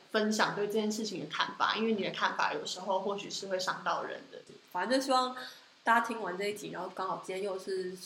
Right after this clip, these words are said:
Speaker 2: Super Junior 从二零零五年十一月六号到现在已经刚好十五年，他们也会上新歌。如果碰巧你也是 Elf，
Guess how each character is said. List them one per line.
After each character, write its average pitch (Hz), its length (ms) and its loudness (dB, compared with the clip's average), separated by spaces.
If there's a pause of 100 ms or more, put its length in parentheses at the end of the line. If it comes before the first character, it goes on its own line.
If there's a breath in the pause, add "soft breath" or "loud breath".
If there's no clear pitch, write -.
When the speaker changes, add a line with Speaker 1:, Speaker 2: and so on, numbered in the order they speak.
(340)
Speaker 2:
Super 202 300 -6
Junior 185 360 -6
从 180 220 -10
二 247 80 0
零 208 160 2
零 214 100 -2
五 185 60 -2
年 170 180 -6
十 - 200 -6
一 - 20 -2
月 233 160 2
六 233 200 2
号 214 220 2
到 226 140 -4
现 208 240 -6
在 196 160 -4
已 180 60 -8
经 190 220 -6
刚 202 160 -6
好 - 140 -2
十 - 200 -10
五 170 100 -4
年， - 260 -10
他 196 80 -8
们 196 80 -10
也 175 80 -6
会 180 100 -6
上 180 280 -8
新 175 180 -12
歌。 175 220 -4
如 180 180 -2
果 175 180 -2 (520 loud breath)
碰 240 180 4
巧 170 300 0
你 233 80 0
也 208 100 4
是 202 120 -4
Elf， 190 160 2